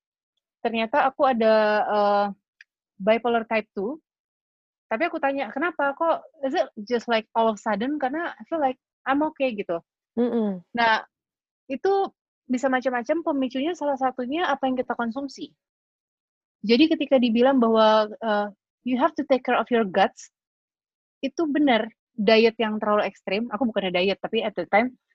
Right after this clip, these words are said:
Speaker 1: lagi kebetulan udah sekitar tiga bulanan nggak makan, eh, gluten.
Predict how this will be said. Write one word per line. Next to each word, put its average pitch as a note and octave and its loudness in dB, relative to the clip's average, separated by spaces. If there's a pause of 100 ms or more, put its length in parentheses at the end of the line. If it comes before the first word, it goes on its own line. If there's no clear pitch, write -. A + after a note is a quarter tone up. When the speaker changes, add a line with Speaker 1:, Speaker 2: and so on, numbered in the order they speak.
(180)
Speaker 1:
lagi G#3+ 4
kebetulan G#3+ 2
udah A#3 0
sekitar G3 -2
tiga F#3 -4
bulanan F3+ -2
nggak F3+ -2
makan, E3+ -2
eh, E3 -6
gluten. G3+ 0